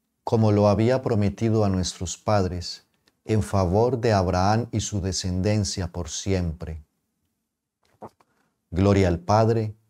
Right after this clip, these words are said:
y al Hijo, y al Espíritu Santo, como era en el principio,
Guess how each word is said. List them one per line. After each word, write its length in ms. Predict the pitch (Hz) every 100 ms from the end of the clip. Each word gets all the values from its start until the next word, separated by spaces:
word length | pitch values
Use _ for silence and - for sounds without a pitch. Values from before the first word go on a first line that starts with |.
| _ -
y 140 | 104
al 200 | 87 90
Hijo, 460 | 113 110 113 113 110 _ -
y 120 | 104
al 120 | 92
Espíritu 540 | 90 - 104 98 101 90
Santo, 580 | - 95 92 85 87 - _ _ _ _ _ _ _
como 280 | - 101 101
era 140 | 104
en 60 | 123
el 140 | 120
principio, 720 | 107 98 87 131 127 104 87